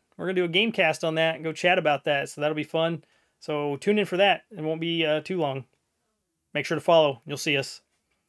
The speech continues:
All right. Till next time, game on.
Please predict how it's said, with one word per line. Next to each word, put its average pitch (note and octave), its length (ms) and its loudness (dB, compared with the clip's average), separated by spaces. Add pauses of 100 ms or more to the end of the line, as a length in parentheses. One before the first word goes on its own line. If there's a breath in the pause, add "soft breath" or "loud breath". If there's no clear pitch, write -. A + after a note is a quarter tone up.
(520)
All F3+ 180 10
right. G#3 300 10 (200)
Till B3 140 8
next A#3+ 200 6
time, G#3 320 6 (440)
game F#3 200 6
on. A3+ 320 4